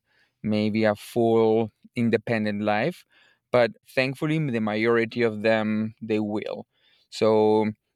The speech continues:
maybe removing the stigma of that patients with autism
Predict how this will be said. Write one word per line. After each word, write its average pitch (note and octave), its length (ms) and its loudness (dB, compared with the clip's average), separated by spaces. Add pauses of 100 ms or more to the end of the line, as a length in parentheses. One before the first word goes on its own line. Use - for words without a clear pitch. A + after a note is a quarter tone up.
maybe C#3 240 0
removing B2+ 360 0
the A2+ 120 2
stigma A2+ 680 -2
of G#2+ 440 2
that A2 280 0
patients A2+ 380 -2
with G#2+ 500 -2
autism G#2+ 880 0